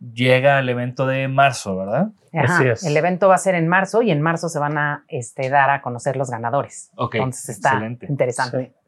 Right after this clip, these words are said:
Speaker 3: Sí, y también justo eso es lo, lo, por lo que también tratamos de dividirlo, ¿no? Porque el challenge, pues, ya en sí es, es un evento grande, ¿no? Entonces tenemos una exposición,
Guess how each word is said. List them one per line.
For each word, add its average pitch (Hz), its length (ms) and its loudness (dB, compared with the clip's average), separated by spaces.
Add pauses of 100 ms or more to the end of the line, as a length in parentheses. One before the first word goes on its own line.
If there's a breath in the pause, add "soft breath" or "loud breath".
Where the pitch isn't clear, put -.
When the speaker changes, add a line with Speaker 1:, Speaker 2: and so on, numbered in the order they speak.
(400 loud breath)
Speaker 3:
Sí, 202 280 4
y 160 60 6
también 185 360 6
justo 202 340 6
eso 190 200 4
es 180 80 -2
lo, 143 240 2
lo, 143 240 0 (240)
por 139 100 4
lo 135 100 4
que 139 100 2
también 151 340 4
tratamos 151 480 4
de 135 80 4
dividirlo, 131 560 2
¿no? 123 200 -2
Porque 131 260 -4
el 120 140 -4
challenge, 156 640 2
pues, - 220 -6
ya 160 240 8
en 170 100 0
sí 156 260 2
es, - 320 0
es - 140 -12
un 170 140 4
evento 143 400 2
grande, 123 340 0
¿no? 120 80 -6
Entonces 135 240 -4
tenemos 151 500 4 (240 loud breath)
una 156 200 6
exposición, 170 1120 0